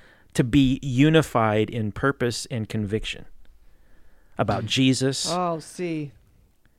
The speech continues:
Speaker 3: Yeah, now you're preaching. Unified in <laughs> purpose and conviction.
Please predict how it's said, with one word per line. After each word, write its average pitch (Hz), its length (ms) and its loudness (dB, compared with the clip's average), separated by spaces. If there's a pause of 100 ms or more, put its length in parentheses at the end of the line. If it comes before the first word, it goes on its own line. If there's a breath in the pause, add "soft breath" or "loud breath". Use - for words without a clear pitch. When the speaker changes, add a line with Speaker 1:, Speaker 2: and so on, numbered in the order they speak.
(120)
Speaker 3:
Yeah, 151 240 -8
now 139 240 -8
you're 143 140 -4
preaching. 131 500 -10 (220)
Unified 165 580 0
in 143 160 0
<laughs> - 200 -4
purpose 175 420 2
and 170 200 -2
conviction. 156 840 -4